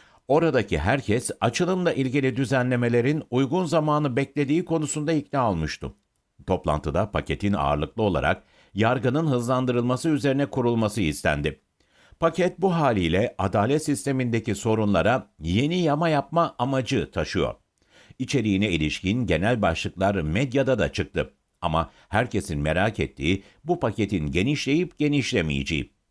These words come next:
Bugünkü haliyle içinde ne herkesin pandemi affı olarak bildiği kısmi af, ne genel af, ne de umut hakkı düzenlemesine ilişkin bir hüküm var. Herkes biliyor ki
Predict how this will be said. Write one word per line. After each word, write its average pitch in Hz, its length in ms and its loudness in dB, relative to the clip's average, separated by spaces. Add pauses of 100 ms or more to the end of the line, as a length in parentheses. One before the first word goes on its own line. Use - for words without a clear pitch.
(180)
Bugünkü 147 440 0
haliyle 85 640 2 (220)
içinde 143 500 -2
ne 101 80 2
herkesin 131 800 0
pandemi 117 600 0
affı 110 240 -2
olarak 123 480 2
bildiği 110 480 0
kısmi 117 580 -2
af, 117 240 -2 (300)
ne 98 220 0
genel 117 580 0
af, 123 200 2 (220)
ne 127 200 0
de 123 200 2 (180)
umut 175 300 0
hakkı 143 340 -2
düzenlemesine 131 800 0
ilişkin 123 480 -2
bir 120 160 0
hüküm 80 300 -2
var. 55 160 -6 (880)
Herkes 98 480 -4
biliyor 90 360 0
ki 92 200 -2